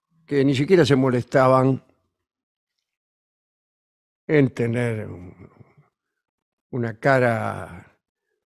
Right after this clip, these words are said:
este, de moral, de socorro a los más débiles, etcétera.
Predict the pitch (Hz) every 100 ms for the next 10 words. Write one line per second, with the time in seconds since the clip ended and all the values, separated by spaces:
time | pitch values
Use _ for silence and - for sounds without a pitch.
0 | _ _ _ 117 98 - 98 87 90 -
1 | - _ _ _ _ _ _ _ _ _
2 | _ _ _ _ _ _ _ 226 190 104
3 | - - - _ _ _ - 117 113 160
4 | 165 156 147 127 123 113 117 117 110 107
5 | 107 104 101 104 104 _ _ _ _ _
6 | _ _ _ _ - 127 113 - 165 147
7 | 123 120 117 113 107 110 110 120 147 165
8 | 143 127 117 117 113 107 98 110 101 127
9 | 101 - 95 85